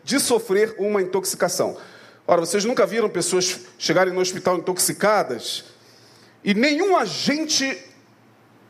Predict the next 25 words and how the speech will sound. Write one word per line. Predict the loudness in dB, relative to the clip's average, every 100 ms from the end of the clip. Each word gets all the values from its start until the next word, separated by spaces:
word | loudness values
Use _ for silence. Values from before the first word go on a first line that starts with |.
| _ _ _ _
químico | 2 4 4 0 -2
ou | 2 2 2
nenhum, | 0 0 2 0 0 -4 0
nada | 4 2 0
que | -8
veio | -4 -2
de | -2
fora | -2 2 4 2 -4 -14 -16
justifica | -4 0 0 0 -2 -2 0
aquela | 0 0
intoxicação. | 0 -4 -4 0 0 2 0 0 -6 -8 -2
Portanto, | 0 0 0
o |
médico | 0 0 0 -2
chega | 0 0
à |
conclusão | 0 -2 0 0 0
de | -2
que | -2 0
ele | 0 0 -2 -4 -18 -12
s-, | -6 -4 -2
está | 0 2 2
sofrendo | 2 -2 0 0 0
uma | 0 0 -2
intoxicação | -2 -2 -2 0 0 0 -2 0 0 0 2 2 2 -2